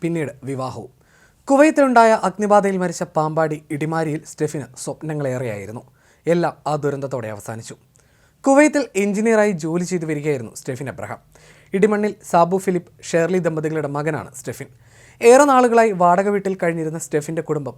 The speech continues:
പുതിയ വീട്ടിലേക്ക് മാറാൻ തയ്യാറെടുക്കുകയായിരുന്നു. പുതിയ വീടിൻ്റെ നിർമ്മാണം അന്തിമഘട്ടത്തിലാണ്. എം ജി എം സ്കൂളിൽ നിന്ന്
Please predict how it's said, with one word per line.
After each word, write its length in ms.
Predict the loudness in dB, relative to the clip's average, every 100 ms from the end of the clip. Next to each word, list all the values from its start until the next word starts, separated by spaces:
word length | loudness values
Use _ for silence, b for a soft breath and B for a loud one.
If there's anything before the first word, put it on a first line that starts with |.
| -8
പുതിയ 180 | -6 -6
വീട്ടിലേക്ക് 320 | -6 -6 -6 -6
മാറാൻ 240 | -4 -6 -6
തയ്യാറെടുക്കുകയായിരുന്നു. 680 | -6 -6 -6 -8 -10 -10 -14 -20 b b -4
പുതിയ 180 | 0 2
വീടിൻ്റെ 260 | 2 0 -2
നിർമ്മാണം 300 | -2 -4 -4 -6 -8
അന്തിമഘട്ടത്തിലാണ്. 720 | -6 -6 -8 -8 -8 -8 -10 _ b b b b b 2
എം 100 | 2 2
ജി 80 | 2
എം 60 | 0
സ്കൂളിൽ 320 | 0 2 2 2
നിന്ന് 160 | -2